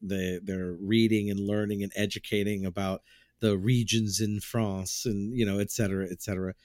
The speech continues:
What drew you to, first off, before we even get that, can you explain what people are gonna think first is, why is there a winery in the desert?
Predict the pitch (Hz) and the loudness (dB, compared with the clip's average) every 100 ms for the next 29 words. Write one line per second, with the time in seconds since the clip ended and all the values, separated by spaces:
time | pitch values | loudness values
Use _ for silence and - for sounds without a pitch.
0 | _ - 139 147 110 127 160 147 135 123 | _ -2 0 0 0 4 6 8 6 6
1 | 104 92 _ _ _ _ - 185 - 113 | 4 0 _ _ _ _ 4 6 6 2
2 | 76 - - _ 139 - 175 151 131 113 | 0 -10 -16 _ -2 4 6 8 6 6
3 | 110 - 76 - _ _ _ _ _ _ | 4 2 -6 -8 _ _ _ _ _ _
4 | _ _ _ _ - 143 131 151 185 175 | _ _ _ _ 2 6 6 6 8 8
5 | 156 117 110 - - 110 107 101 95 95 | 8 6 2 0 -2 0 2 4 2 0
6 | 87 85 - _ - _ _ _ - 107 | -2 -6 -10 _ -20 _ _ _ -8 0
7 | 110 101 - 113 98 107 98 95 92 92 | 0 -2 0 2 2 0 0 0 0 -2
8 | - - 92 - - 82 82 - - - | -2 -2 -2 -2 -10 -8 -8 -12 -14 -4
9 | 95 85 90 - 92 98 101 101 95 92 | -2 -2 -6 -8 -2 -2 0 0 -2 -2
10 | 98 92 87 82 85 87 85 82 82 - | 0 0 -2 -2 -4 -4 -4 -4 -4 -4
11 | 85 80 78 78 73 67 | -4 -4 -6 -6 -8 -10